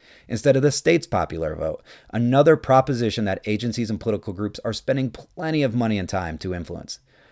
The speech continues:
This is just a fraction of what's out there across the fifty states next week, a fraction of things that all of us have power to influence. But besides all of those things we have direct and immediate influence on, there is that one race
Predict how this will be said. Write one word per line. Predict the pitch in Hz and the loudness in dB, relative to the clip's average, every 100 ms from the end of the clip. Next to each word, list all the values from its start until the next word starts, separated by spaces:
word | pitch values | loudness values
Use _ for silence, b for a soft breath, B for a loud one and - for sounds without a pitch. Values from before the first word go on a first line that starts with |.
| b b - | b b -4
This | 135 160 | -4 -2
is | 180 | -2
just | 202 165 | -2 2
a | 147 | 0
fraction | - - 107 120 - 92 78 - | 0 -2 0 2 0 -4 -6 -6
of | 107 | -2
what's | 110 110 | 0 0
out | 110 117 | 2 0
there | 117 101 | 2 2
across | 92 104 98 | 2 0 0
the | - | -2
fifty | 98 95 - | -6 -8 -8
states | 90 95 90 - | -8 -4 -4 -6
next | 82 - | -10 -10
week, | 90 87 - B B B | -10 -10 -12 B B B
a | 120 | -4
fraction | 107 - - 120 143 - 104 90 | -4 -4 2 6 6 4 -2 -4
of | - 101 | -2 -4
things | - 120 90 80 - _ | -2 -2 -2 -4 -14 _
that | - 104 - | -2 -2 4
all | 117 135 | 6 6
of | 110 | 6
us | 92 82 | 2 -2
have | - - 101 - | -6 -6 -6 -4
power | - 110 101 | 0 2 2
to | 101 107 - | 2 -4 -6
influence. | 85 78 76 50 - - - _ _ _ _ | -10 -10 -12 -14 -16 -20 -20 _ _ _ _
But | 117 170 | -8 -4
besides | 175 - 202 214 143 | -4 0 2 2 4
all | 147 160 | 4 4
of | 143 | 2
those | 151 143 | 2 2
things | 139 139 123 | 0 0 0
we | 131 | -4
have | - - 110 120 - | -4 -4 0 0 -2
direct | - 110 98 110 131 - - - _ | -4 -4 0 -2 -2 -10 -16 -18 _
and | 110 107 | -4 0
immediate | 107 117 120 117 | 2 2 2 0
influence | 101 98 98 95 92 | -2 -4 -4 -6 -6
on, | 92 90 90 | -6 -4 -4
there | 90 | -2
is | 104 104 | -2 0
that | 104 - | -2 -2
one | 98 98 | -4 -4
race | 90 87 87 - | -4 -4 -6 -10